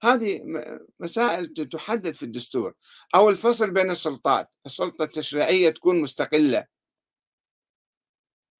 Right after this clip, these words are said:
السلطة القضائية تكون مستقلة مو خاضعة إلى الرئيس الأعلى مثلًا،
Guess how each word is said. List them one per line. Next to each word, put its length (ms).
السلطة 360
القضائية 480
تكون 260
مستقلة 520
مو 140
خاضعة 680
إلى 520
الرئيس 360
الأعلى 360
مثلًا، 480